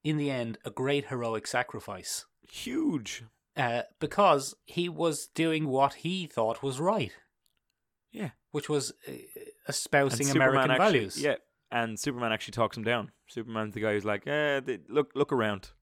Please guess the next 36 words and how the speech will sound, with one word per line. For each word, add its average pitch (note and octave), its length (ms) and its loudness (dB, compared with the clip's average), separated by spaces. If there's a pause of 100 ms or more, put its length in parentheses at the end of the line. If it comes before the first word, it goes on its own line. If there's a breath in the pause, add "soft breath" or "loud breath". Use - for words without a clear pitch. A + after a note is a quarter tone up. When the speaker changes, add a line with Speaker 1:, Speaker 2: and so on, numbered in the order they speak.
(180)
Speaker 2:
Look C#3+ 180 -4
around C#3+ 280 2
at A#2+ 60 -4
what A#2+ 200 0
you're A2 60 -14
doing." G2+ 280 -2 (600 loud breath)
Speaker 1:
But, B3 360 8 (360)
and D3+ 160 0
here's, F#3+ 180 0 (100)
well, B3 160 4
he A3 80 2
doesn't A3+ 260 -2
really. C#3 260 0
He G#2+ 140 -10
just, - 460 -6
he C3 120 -10
does D3 220 0
it D3 100 -4
to - 80 -12
save B2 280 0
innocence, A#2 500 -4
not A2 180 -4
to A2+ 80 -6
save G#2 260 -4
communism G#2+ 540 -4
or F#2+ 120 -10
capitalism. G2+ 600 -12 (500)
Speaker 2:
No, F3 320 -2
but D#3 140 -2
that's D#3 140 0
what D3+ 80 2
I D3+ 40 4
mean. D#3 260 2
As A#2+ 180 4
in, B2+ 300 2
uh, G2+ 240 -2